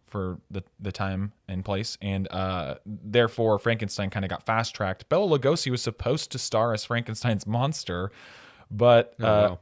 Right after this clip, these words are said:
Speaker 1: after some makeup tests and some very upset sentiments from Mister Lugosi, who I think I read a quote somewhere where he said, like, "I am an esteemed actor and I don't wanna be playing, you know, what is essentially a mindless zombie." Uh,
Speaker 2: Hmm.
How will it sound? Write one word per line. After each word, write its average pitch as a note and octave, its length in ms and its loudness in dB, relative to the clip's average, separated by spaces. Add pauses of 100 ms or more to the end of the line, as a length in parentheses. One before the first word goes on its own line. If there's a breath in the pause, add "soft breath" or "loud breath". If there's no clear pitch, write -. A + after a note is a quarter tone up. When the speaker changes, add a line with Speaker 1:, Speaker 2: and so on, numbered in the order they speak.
(140)
Speaker 1:
after A#2+ 280 2
some A2 220 0
makeup B2 360 2
tests A2 300 2
and A2+ 160 -2
some G#2 240 -2
very A#2+ 560 2
upset - 800 0
sentiments A#2+ 680 0
from A2 340 -2
Mister A#2+ 360 -4
Lugosi, G#2 560 0
who G#2+ 280 0 (420 loud breath)
I G#2+ 80 0
think D3+ 220 -4
I D#3+ 60 -4
read D3+ 180 0
a C3 60 -2
quote C3+ 240 -2
somewhere B2 260 0
where A2+ 120 2
he G#2+ 120 0
said, G#2+ 240 -2
like, G2 320 0
"I G2+ 180 -2 (200)
am F#2+ 180 -4
an F#2+ 60 -2
esteemed A2 520 -2
actor F#2+ 720 -2
and G2 100 -4
I F#2+ 120 -2
don't F#2+ 220 0
wanna G2 160 -2
be F#2 120 -6
playing, F#2 560 -4 (460 soft breath)
you F#2+ 80 -2
know, E2+ 220 0
what F2 200 -2
is F2+ 140 -4
essentially G2 580 -2
a G2+ 80 -2
mindless F#2+ 500 0
zombie." G2+ 680 -2 (500 loud breath)
Uh, F2 480 -2
Speaker 2:
Hmm. A#2+ 120 -6